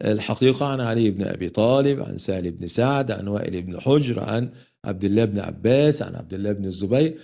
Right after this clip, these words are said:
وعن غيرهم، آه، من الصحابة. أمرنا، يعني عن سهل بن سعد رضي الله عنه: "أمرنا بوضع، بوضع أيماننا على شمائلنا في الصلاة"،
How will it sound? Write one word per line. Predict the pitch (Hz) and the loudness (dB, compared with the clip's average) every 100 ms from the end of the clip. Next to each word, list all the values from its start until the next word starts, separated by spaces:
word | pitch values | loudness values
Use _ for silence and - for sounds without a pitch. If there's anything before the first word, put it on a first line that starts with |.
| - - | -20 -8
وعن | 120 143 131 | 0 2 4
غيرهم، | 131 143 127 123 131 127 - _ _ - | 6 6 8 6 4 -2 -14 _ _ -2
آه، | 95 98 | 0 2
من | - 117 131 - | 4 4 4 0
الصحابة. | 95 107 - 110 113 95 87 - 156 | -4 -2 -2 -2 0 0 0 2 6
أمرنا، | 175 143 139 165 208 - _ 202 | 8 6 4 0 -2 -16 _ -10
يعني | 196 147 | -6 -2
عن | 143 | -2
سهل | 127 156 139 | 2 4 4
بن | 113 107 | 2 0
سعد | 143 190 208 - _ _ _ _ _ 123 | 0 0 -4 -16 _ _ _ _ _ 2
رضي | 123 123 | 4 6
الله | 127 | 6
عنه: | 147 151 | 6 6
"أمرنا | 175 202 160 | 6 8 6
بوضع، | 143 151 156 151 - - _ _ _ _ - | 6 6 6 4 4 -10 _ _ _ _ 0
بوضع | 117 135 139 127 131 | 4 4 6 4 6
أيماننا | 131 120 143 151 143 147 | 4 6 6 6 6 4
على | 131 135 131 | 4 6 4
شمائلنا | 123 127 120 120 147 143 113 | 4 4 4 4 6 6 4
في | 113 | 2
الصلاة"، | 107 - 85 - | -2 -4 -8 -8